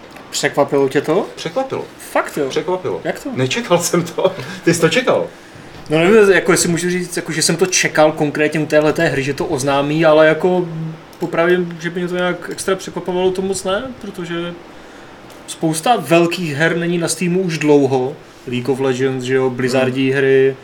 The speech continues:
Speaker 1: Minecraft tam není, samozřejmě teďka obviously Fortnite, jo, v poslední době obří hra, jo, takže jako a,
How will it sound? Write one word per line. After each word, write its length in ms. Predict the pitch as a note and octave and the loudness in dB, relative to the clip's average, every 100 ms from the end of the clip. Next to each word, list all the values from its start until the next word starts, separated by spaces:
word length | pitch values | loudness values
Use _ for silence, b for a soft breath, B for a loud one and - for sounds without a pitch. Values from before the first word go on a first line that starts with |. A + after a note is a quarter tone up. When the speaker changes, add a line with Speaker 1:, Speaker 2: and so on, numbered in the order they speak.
| B B B B - - | B B B B -20 -4
Speaker 1:
Minecraft 500 | C3 C#3+ C3 C#3 C3+ | 0 0 2 0 0
tam 180 | D3 C#3+ | 0 2
není, 420 | C#3 C#3 C#3 C3+ C3+ | 0 2 2 2 2
samozřejmě 440 | C3 B2 C3 C3 | -2 0 0 0
teďka 260 | C3 - C3+ | -4 -4 -4
obviously 480 | C3+ B2+ C3+ - | -2 0 0 -2
Fortnite, 640 | C3+ D3 C3+ - C3 C3+ C3 | -4 -4 -4 -2 0 2 4
jo, 100 | C3+ | 2
v 60 | - | -2
poslední 320 | C#3 C#3+ C3+ | -6 -4 -2
době 200 | B2+ C3+ | 2 2
obří 360 | C3 B2 C3 B2+ | 2 -4 -6 -2
hra, 260 | C3 C3 | 0 2
jo, 160 | C3 B2+ | 0 -2
takže 380 | C3 C3+ D3 C#3+ B B - | -2 2 2 0 B B -6
jako 520 | C#3+ E3 D#3+ D#3+ D#3 - - | -2 2 4 4 2 -2 0
a, 220 | D#3+ D3+ | 2 2